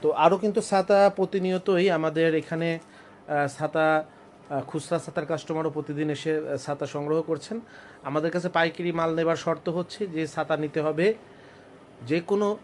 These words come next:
ধরনের ছাতা মিনিমাম নিতে হবে হচ্ছে ছয় পিস, আর মিনিমাম ছাতা কিনতে হবে দশ হাজার টাকার। দশ হাজার টাকার ছাতা কিনলে এবং প্রত্যেকটা ছাতা ছয় পিসের উপরে করে নিলে আমাদের কাছে আপনারা পাইকারি ছাতাগুলো সংগ্রহ করতে পারবেন।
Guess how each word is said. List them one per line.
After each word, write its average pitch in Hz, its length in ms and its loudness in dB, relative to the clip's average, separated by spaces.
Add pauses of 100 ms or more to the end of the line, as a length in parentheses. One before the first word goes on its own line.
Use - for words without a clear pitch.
ধরনের 160 420 0
ছাতা 151 360 0
মিনিমাম 151 440 0
নিতে 151 220 0
হবে 151 200 0
হচ্ছে 190 400 0 (540)
ছয় 175 400 4
পিস, - 460 -6 (340)
আর 147 240 6 (680)
মিনিমাম 165 400 2
ছাতা 180 260 -2
কিনতে 175 280 -4
হবে 202 100 2
দশ 160 220 0
হাজার 127 240 -4
টাকার। 107 260 -8 (640)
দশ 151 200 2
হাজার 185 240 2
টাকার 196 220 2
ছাতা 185 320 0
কিনলে 185 360 2
এবং 175 280 2
প্রত্যেকটা 170 360 -4
ছাতা 175 260 -4
ছয় 170 200 0
পিসের 160 300 -4
উপরে 160 360 -2
করে 160 180 0
নিলে 151 280 2 (460)
আমাদের 160 300 2
কাছে 165 260 0
আপনারা 156 380 2
পাইকারি 156 400 0
ছাতাগুলো 147 420 -6
সংগ্রহ 123 440 -4
করতে 127 220 -6
পারবেন। 107 300 -6